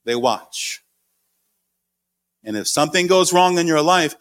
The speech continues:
and I'm not even saying if you do something wrong in your life, if something goes wrong in your life,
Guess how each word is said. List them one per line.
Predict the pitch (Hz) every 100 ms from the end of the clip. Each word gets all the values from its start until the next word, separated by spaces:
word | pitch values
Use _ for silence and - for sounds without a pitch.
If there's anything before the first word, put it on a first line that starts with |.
| _
and | - 139
I'm | 190
not | 214 196
even | 180 160
saying | 185 170
if | 165 160
you | 160
do | 139 180 226
something | 175 151 143
wrong | 131 123 117
in |
your | 113 113
life, | 113 - - -
if | 165 160
something | - 190 185 180 160 123
goes | 190 220 233 180
wrong | 160 151 143
in | 127
your | 123 123
life, | 139 170 117